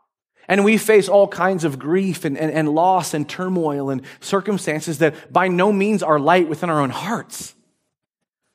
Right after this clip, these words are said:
And I love that in the Psalms, you and I are invited to be honest about how we feel before God,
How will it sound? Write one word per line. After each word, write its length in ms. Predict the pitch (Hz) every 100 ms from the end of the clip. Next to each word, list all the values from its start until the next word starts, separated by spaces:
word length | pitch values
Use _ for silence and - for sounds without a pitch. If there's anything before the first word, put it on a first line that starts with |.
| _ _ _ _ _ -
And 80 | 190
I 80 | 170
love 360 | 160 202 226
that 120 | 180 165
in 140 | 180
the 80 | 156
Psalms, 500 | - 190 202 170 143
you 220 | 170 196
and 100 | 180
I 140 | 170
are 160 | 160 151
invited 480 | 151 139 160 175 151
to 100 | 143
be 140 | 143 143 -
honest 720 | - 180 208 202 - - - _ _ _ _ -
about 200 | 151 113
how 180 | 160 180
we 120 | 156
feel 400 | - - 190 180
before 340 | 147 - 165 139
God, 360 | 156 147 110